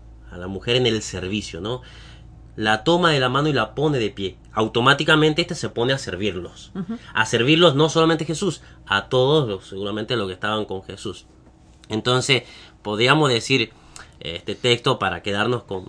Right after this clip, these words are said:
Speaker 1: con dos ideas principal, Jesús cuando está, Jesús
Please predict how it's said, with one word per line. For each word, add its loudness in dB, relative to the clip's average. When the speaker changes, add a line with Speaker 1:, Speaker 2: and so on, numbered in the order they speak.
Speaker 1:
con -4
dos -2
ideas 0
principal, -2
Jesús -4
cuando -2
está, -4
Jesús -8